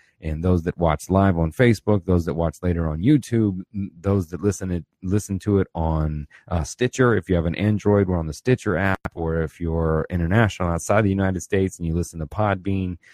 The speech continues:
uh, or iTunes itself, thank you, everybody all across the globe who download, who listen, who share,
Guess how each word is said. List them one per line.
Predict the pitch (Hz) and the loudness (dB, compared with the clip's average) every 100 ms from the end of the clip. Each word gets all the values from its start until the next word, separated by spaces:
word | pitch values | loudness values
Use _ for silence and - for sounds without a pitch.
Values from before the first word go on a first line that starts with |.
| - - | -20 -6
uh, | 76 71 80 | -4 -2 -2
or | 107 110 120 110 - | 4 6 4 0 0
iTunes | 95 - 92 85 78 | 0 2 -2 -2 -4
itself, | - 87 82 - _ _ _ | -2 2 2 0 _ _ _
thank | - 123 117 | 2 2 4
you, | 101 92 - | 2 2 2
everybody | 90 90 80 80 80 78 | 2 2 2 2 2 0
all | - 95 | 0 0
across | 101 - 87 85 | 2 2 0 0
the | 87 | -4
globe | 78 80 73 | -2 0 0
who | 76 | -4
download, | 76 90 90 85 | -2 0 0 0
who | 78 | 0
listen, | 78 87 - 78 | 2 0 -2 -6
who | 71 | -8
share, | - - 107 - 98 90 | -8 -2 -2 0 0 0